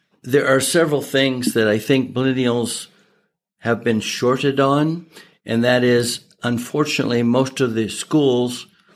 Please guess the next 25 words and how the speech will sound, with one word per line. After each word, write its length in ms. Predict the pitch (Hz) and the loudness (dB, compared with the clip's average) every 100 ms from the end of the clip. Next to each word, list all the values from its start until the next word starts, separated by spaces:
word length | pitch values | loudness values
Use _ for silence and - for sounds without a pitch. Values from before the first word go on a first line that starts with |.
| _ - | _ -4
and 280 | 135 147 | -2 0
some 220 | - 151 131 | 0 0 0
of 60 | |
the 60 | 120 | -2
colleges 540 | - 110 110 104 107 | -2 0 0 -2 -4
do 120 | - | -2
not 240 | 131 127 - | 0 0 0
really 240 | 120 117 | 0 0
teach 540 | 117 127 113 - - - _ _ _ _ _ _ _ | 0 -2 -2 -4 -8 -14 _ _ _ _ _ _ _
economics, 840 | 117 120 113 113 127 135 - - - _ _ _ _ - | -4 0 0 2 0 -2 -6 -10 -12 _ _ _ _ -16
do 140 | 107 123 | -2 0
not 260 | 117 110 | 2 -2
teach 460 | - 120 113 - - | -2 -2 -2 -4 -6
money 240 | 117 120 | -2 0
management. 640 | 117 117 120 117 123 - - _ _ _ _ _ - | 2 2 2 0 -2 -4 -8 _ _ _ _ _ -6
And 180 | - 120 | -4 -2
so, 240 | 127 117 | -2 -2
so 300 | 113 - 143 | -4 0 2
many 500 | 139 135 131 127 - - | 4 2 2 -2 -10 -10
millennials 720 | 113 120 147 143 120 117 - | -6 -2 0 2 2 -2 -4
are 120 | - 117 | -8 -8
growing 340 | 113 131 127 | -2 -2 0
up 160 | 135 - | -4 -6
today 520 | 110 107 104 104 - _ _ _ _ _ - | -4 -2 -2 -6 -8 _ _ _ _ _ -6
without 580 | 120 120 127 127 - | -4 2 2 2 -4